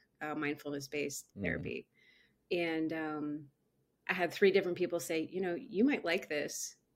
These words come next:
Speaker 1: You may wanna get trained in it." And when three different people
Speaker 2: Mm.
Speaker 1: who don't know that they told me, tell me, that's, I, I took that as a sign that I should get into it. And that's somatic healing, body-based healing. Um, and I don't
Speaker 2: Got
Speaker 1: do
Speaker 2: it.
Speaker 1: that healing work. I just teach people,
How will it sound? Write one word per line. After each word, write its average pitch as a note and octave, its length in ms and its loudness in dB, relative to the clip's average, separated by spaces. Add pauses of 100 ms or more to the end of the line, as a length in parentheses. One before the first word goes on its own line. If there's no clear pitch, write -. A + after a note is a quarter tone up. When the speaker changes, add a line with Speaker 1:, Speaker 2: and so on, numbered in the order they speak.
Speaker 1:
You E3 200 -4
may E3 160 0
wanna E3 160 -2
get D3 140 -2
trained D#3+ 260 -4
in D3 120 0
it." C#3+ 180 -2 (100)
And D#3 160 -2
when D#3 140 0
three G#3 220 6
different G#3 280 6
people F3 320 4
Speaker 2:
Mm. F3+ 60 0
Speaker 1:
who E3 80 0
don't D#3+ 220 0
know E3 160 0
that D#3 180 0
they D#3+ 100 0
told D#3 320 -4
me, F3+ 120 0
tell E3 200 -4
me, F3+ 220 -2
that's, C#3+ 300 -10 (120)
I, D3+ 220 -4 (340)
I D#3+ 220 -4
took - 220 -6
that D3+ 120 -2
as D3+ 140 -6
a D#3 40 -10
sign D3+ 280 -6
that D3 100 -8
I - 40 -8
should - 180 -8
get - 160 -10
into - 180 -10
it. - 40 -2
And D#3+ 80 -2
that's D3 260 -6 (400)
somatic D#3+ 540 4
healing, D3 340 -4
body-based D3+ 580 0
healing. D3 400 -8 (800)
Um, D3+ 540 -4
and F3+ 100 6
I G3+ 60 12
don't E3+ 280 6
Speaker 2:
Got F#3+ 140 10
Speaker 1:
do G#3 120 12
Speaker 2:
it. - 40 12
Speaker 1:
that G3 220 8
healing G3+ 320 6
work. G3 220 4
I E3+ 100 2
just F3 200 -4
teach - 320 -2
people, D3+ 720 0